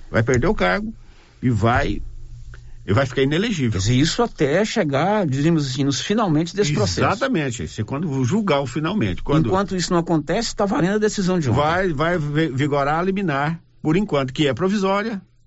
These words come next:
Speaker 1: e ela tem um caráter meramente precário, porque você pode ver que liminar dá, liminar cai, liminar não concede, isso aqui hoje, amanhã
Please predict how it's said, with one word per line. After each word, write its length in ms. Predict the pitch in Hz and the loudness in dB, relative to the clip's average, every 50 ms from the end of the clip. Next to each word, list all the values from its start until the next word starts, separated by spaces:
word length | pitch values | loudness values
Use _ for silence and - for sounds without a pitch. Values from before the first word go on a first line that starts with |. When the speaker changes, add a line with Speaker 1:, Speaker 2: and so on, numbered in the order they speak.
| _ _ _ - - - - - | _ _ _ -20 -20 -16 -10 -6
Speaker 1:
e 100 | - 156 | -2 0
ela 120 | 170 190 190 | 0 0 0
tem 100 | 190 190 | 0 0
um 80 | 190 196 | -2 0
caráter 360 | - 165 165 175 185 - 175 | 0 0 0 -2 -2 -2 -2
meramente 500 | 165 185 214 226 226 190 180 185 190 - | -2 0 0 2 2 2 0 0 -2 -2
precário, 420 | - 220 240 240 - 160 156 - | -4 -4 -4 -2 0 0 0 0
porque 100 | - - | -2 -4
você 120 | - - 151 | -4 -4 -2
pode 200 | - 180 180 202 | 0 0 2 2
ver 120 | 185 165 | 2 0
que 80 | 160 160 | 0 0
liminar 400 | 160 147 151 151 151 147 135 117 | 0 0 0 0 0 2 2 0
dá, 360 | 107 101 147 160 170 170 151 | 2 2 2 2 2 2 0
liminar 560 | 127 117 113 127 131 135 127 131 131 123 117 - | 0 0 0 0 0 0 0 0 0 -2 -4 -4
cai, 320 | - 156 170 170 160 156 139 | -2 0 2 2 2 2 0
liminar 400 | 117 127 127 131 127 131 139 135 | 0 0 0 0 0 0 0 0
não 100 | 135 117 | -2 -2
concede, 520 | 120 117 107 107 - 135 147 160 156 165 | 0 0 -2 0 0 0 0 0 0 -2
isso 120 | 165 - | -2 0
aqui 200 | 190 185 202 277 | 0 0 0 0
hoje, 200 | 320 330 330 247 | 0 0 0 0
amanhã 320 | 294 277 220 190 185 180 | 0 0 2 2 2 0